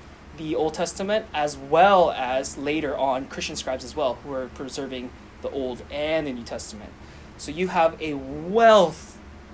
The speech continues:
a wealth, like, a treasure trove of documentation across thousands of years,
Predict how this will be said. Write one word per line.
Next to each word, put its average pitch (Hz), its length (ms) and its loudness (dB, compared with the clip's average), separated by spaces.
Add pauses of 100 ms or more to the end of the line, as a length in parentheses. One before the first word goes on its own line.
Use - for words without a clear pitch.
(100)
a 165 80 6
wealth, 175 720 2
like, 170 100 0
a 156 40 -4
treasure 226 680 2
trove 143 520 -2 (440)
of 143 360 0 (260)
documentation 156 920 -2 (320)
across 143 400 -2
thousands 180 600 0
of 175 120 -6
years, 156 500 -2